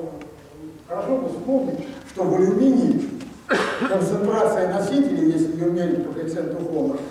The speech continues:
от гелия до комнаты меняется на три порядка. То есть концентрация носителей у алюминия, так сказать, три тысячных при гелии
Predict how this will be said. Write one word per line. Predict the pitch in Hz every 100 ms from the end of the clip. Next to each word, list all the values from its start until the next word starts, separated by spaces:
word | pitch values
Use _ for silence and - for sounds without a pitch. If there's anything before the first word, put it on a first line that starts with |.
| - -
от | 165 160 165
гелия | 240 208 170 - 147
до | 185 175 165 - - -
комнаты | 254 277 - - 160
меняется | 151 233 247 226 -
на | -
три | - 208
порядка. | 190 - - - - - - - - - - - -
То | 160
есть | 160 160
концентрация | 202 - 214 233 - 190 185
носителей | 196 202 - - 160
у | 156
алюминия, | 156 160 170 156 - 139
так | -
сказать, | - - - - - -
три | 190 208 - - - -
тысячных | 277 277 - - - 269 - - - - - - - - -
при | 170 175 165 - - - - -
гелии | - 180 - - -